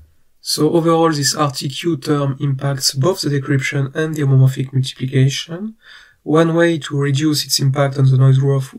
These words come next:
would be to choose the moduli such that R T Q gets small, but it would be more like a patch than a real solution in our mind,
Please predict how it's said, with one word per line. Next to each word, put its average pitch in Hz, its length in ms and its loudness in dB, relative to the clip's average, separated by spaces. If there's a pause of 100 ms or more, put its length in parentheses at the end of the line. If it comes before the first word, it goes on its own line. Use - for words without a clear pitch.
would 139 160 0
be 131 200 2
to 131 220 -2
choose 147 340 -2
the 135 80 2
moduli 135 460 2
such 131 340 0
that 131 340 0
R 131 180 -2
T 135 120 -6
Q 131 200 -2
gets 123 220 -4
small, 175 540 -2 (680)
but 139 220 -2
it 135 100 -6
would 143 140 2
be 147 160 4
more 151 720 0
like 135 260 0
a 135 80 2
patch 139 460 0
than 127 180 4
a 127 80 4
real 139 220 4
solution 131 600 2
in 127 120 6
our 127 100 4
mind, 151 420 4